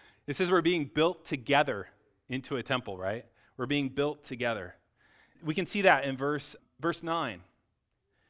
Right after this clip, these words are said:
He says, "But you are a chosen race, a royal priesthood, a holy nation, a people for God's own possession." Notice that that new identity you have in Christ,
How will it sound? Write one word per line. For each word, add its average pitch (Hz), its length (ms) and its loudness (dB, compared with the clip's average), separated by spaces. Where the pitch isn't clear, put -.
He 143 100 -8
says, 160 240 -2
"But 151 260 -2
you 175 380 -2
are 143 200 0
a 135 60 -4
chosen 175 600 -2
race, 117 500 -6
a 143 60 -4
royal 151 400 0
priesthood, 123 500 -6
a 120 40 -4
holy 175 340 -2
nation, 127 360 -8
a 120 40 -10
people 165 280 -10
for 139 120 -10
God's 123 220 0
own 120 100 -8
possession." 113 460 -8
Notice 208 500 6
that 156 180 0
that 175 180 6
new 170 200 6
identity 165 480 4
you 185 140 -2
have 165 220 4
in 151 80 -4
Christ, 151 580 0